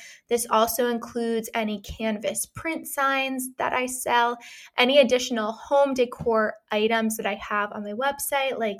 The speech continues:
those glass cutting boards, blankets, pillows, anything like that. This also includes any pop-up shops that I do.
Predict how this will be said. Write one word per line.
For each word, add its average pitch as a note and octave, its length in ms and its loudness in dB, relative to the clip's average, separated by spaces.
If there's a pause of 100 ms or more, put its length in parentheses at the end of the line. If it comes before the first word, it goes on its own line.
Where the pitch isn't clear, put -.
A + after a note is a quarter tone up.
those G#3 240 -4
glass G#3+ 520 -4 (120)
cutting D4+ 440 4
boards, G3+ 520 0
blankets, C#4+ 1080 0 (380)
pillows, G#3+ 800 6 (120)
anything A#3 520 -2
like G3 220 -6 (160)
that. E4 400 10 (360)
This A#3 300 4
also F4 400 8
includes D#4+ 720 2
any A3+ 300 0
pop-up C4 600 2
shops B3+ 440 2
that A#3+ 160 0
I A3+ 160 0
do. B3 500 0